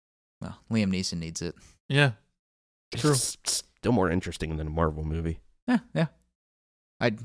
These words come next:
Speaker 1: they're both just whatever. I did, I did not like Marlowe. <laughs>
Speaker 3: No,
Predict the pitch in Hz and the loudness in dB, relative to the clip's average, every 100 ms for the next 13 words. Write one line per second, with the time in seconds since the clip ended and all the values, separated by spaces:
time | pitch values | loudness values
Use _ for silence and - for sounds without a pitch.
0 | - _ - 123 104 104 104 95 104 95 | -16 _ -2 0 2 0 -2 -6 -2 -2
1 | 92 98 - - 123 117 101 - - 95 | -2 -4 -8 0 2 2 -2 -6 -8 -6
2 | 87 87 50 50 - 50 50 50 - - | -4 -4 -6 -8 -8 -8 -8 -8 -8 -8
3 | - - - | -8 -16 -12